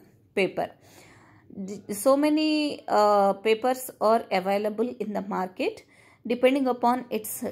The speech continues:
density and their pores size, we'll select that, uh, stationer-, we will select that paper as a stationery face. Generally, Whatman grade number one sheets are highly used by the, uh, persons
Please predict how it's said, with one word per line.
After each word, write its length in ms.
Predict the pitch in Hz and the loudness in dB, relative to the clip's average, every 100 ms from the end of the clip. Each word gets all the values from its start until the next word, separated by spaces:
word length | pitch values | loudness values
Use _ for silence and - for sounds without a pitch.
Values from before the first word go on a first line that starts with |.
| 185 | -6
density 800 | 190 185 196 220 214 262 - - - | -2 -2 -2 -6 -6 -6 -8 -14 -8
and 280 | 202 202 196 | -4 -4 -2
their 200 | 196 196 | -2 -2
pores 680 | - 247 240 285 - 269 254 | -2 2 4 2 -2 -10 -10
size, 680 | - 220 180 220 294 - - - - - - | -2 0 0 -2 -4 -10 -18 -20 -20 -18 -6
we'll 220 | 247 233 | -4 -4
select 580 | - 226 208 247 247 240 | -2 0 2 0 -4 0
that, 320 | 202 202 202 | 0 0 -2
uh, 260 | 190 202 - - | -2 -2 -4 -12
stationer-, 560 | - - 196 - - - | -10 -4 -4 -4 -8 -6
we 160 | 202 | -4
will 100 | 208 | -4
select 340 | 226 233 254 233 | -2 -2 -2 -2
that 200 | 240 - | -4 -2
paper 340 | 202 214 233 - | -2 -2 -2 -2
as 160 | 190 | -4
a 80 | 196 | -6
stationery 680 | - 196 214 190 190 415 - | -6 -6 -4 -4 -4 -4 -6
face. 440 | - 226 175 - - - - - - - | -6 -2 -2 -4 -14 -20 -20 -20 -20 0
Generally, 340 | 240 330 330 311 | 2 2 0 0
Whatman 580 | 226 226 240 285 302 | 4 2 2 -2 -2
grade 320 | 208 233 254 254 | 0 0 0 -2
number 320 | 220 214 254 | -4 -2 -2
one 220 | 247 254 | -2 -6
sheets 480 | - - 233 - - - | -6 -6 -6 -8 -16 -4
are 260 | 196 202 208 | 0 0 -2
highly 400 | - 185 202 233 | -4 -4 -2 -4
used 580 | 233 208 226 240 226 196 | -4 -4 -4 -4 -6 -2
by 200 | 196 196 | -2 0
the, 200 | 277 - - - - - _ - | -2 -4 -12 -20 -20 -20 _ 0
uh, 240 | 196 196 | 4 4
persons 920 | 196 - 254 247 247 220 202 233 - | 0 -2 2 2 0 -4 -4 -6 -14